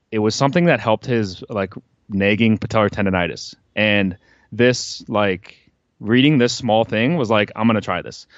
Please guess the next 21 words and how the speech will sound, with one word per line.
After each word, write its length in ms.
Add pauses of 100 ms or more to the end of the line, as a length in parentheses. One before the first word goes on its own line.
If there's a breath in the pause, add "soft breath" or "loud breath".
(140 loud breath)
So 120
I 160
squatted, 680
I 60
think 160
this 80
was, 220
this 180
was 120
two 180
months. 400 (180)
Um, 380 (360 soft breath)
I 120
squatted 420
every 180
single 220
day. 200 (180)
Like, 320
the, 320
uh, 180 (320)
I, 140